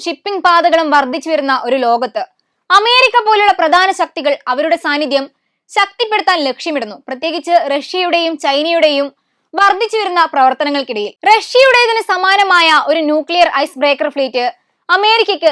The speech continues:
നിലവിലില്ല. പരമ്പരാഗത ഐസ് ബ്രേക്കറുകൾ ഉപയോഗിച്ചാലും ഒപ്പം പോയിട്ട് അതിന്റെ അടുത്ത് നിൽക്കാൻ പോലും സാധ്യമല്ല. ഇത്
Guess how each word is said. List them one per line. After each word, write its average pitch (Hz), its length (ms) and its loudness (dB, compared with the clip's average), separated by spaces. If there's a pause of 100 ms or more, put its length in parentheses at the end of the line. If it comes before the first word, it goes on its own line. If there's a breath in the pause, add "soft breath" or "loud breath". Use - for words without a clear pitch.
നിലവിലില്ല. 247 440 -4 (440)
പരമ്പരാഗത 294 640 0 (260)
ഐസ് 294 180 -10
ബ്രേക്കറുകൾ 302 520 2
ഉപയോഗിച്ചാലും 277 640 0 (560)
ഒപ്പം 453 340 0
പോയിട്ട് 415 380 2
അതിന്റെ 349 240 -2
അടുത്ത് 320 300 -4
നിൽക്കാൻ 320 360 -2
പോലും 277 180 -2 (100)
സാധ്യമല്ല. 233 460 -2 (600)
ഇത് 262 180 2